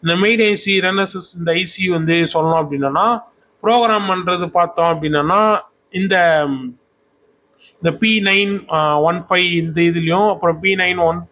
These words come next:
ஆ, ஒன் ஃபோர் இல்ல இதுலயும் தான் வந்து ப்ரோக்ராம் பண்ண முடியும். சரி, ஓகே, இதுல ப்ரோக்ராம் பண்றாங்க, அப்போ இது வந்து எப்படி யூ ஆர் ல சொல்லுதா அப்படின்னு நினைச்சேன் இந்த இ எஸ் பி தேர்ட்டி டூல.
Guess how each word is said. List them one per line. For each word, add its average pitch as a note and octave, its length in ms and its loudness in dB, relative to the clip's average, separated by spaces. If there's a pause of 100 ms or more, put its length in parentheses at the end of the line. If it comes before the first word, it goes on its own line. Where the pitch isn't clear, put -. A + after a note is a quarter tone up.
(100)
ஆ, C#3+ 260 2
ஒன் E3 300 0
ஃபோர் E3+ 180 2
இல்ல D#3 200 2
இதுலயும் D#3+ 380 0
தான் E3+ 220 2
வந்து D3 360 -2 (340)
ப்ரோக்ராம் F3 420 2
பண்ண D3 140 -2
முடியும். C#3+ 400 -2 (380)
சரி, A#3+ 220 0
ஓகே, A#3 400 2
இதுல A3 100 2 (120)
ப்ரோக்ராம் A3 400 0
பண்றாங்க, F3+ 580 0
அப்போ F#3 360 -2
இது G3 140 -2
வந்து G#3+ 240 0
எப்படி G3 260 0
யூ G3+ 180 2
ஆர் G3 140 0 (120)
ல E3+ 60 -6
சொல்லுதா D3+ 640 0
அப்படின்னு D3+ 320 -4
நினைச்சேன் D#3+ 480 -6
இந்த D3+ 380 0
இ D#3+ 160 0
எஸ் F3+ 200 -4
பி D#3 120 -18
தேர்ட்டி D3 280 -2
டூல. D#3 340 0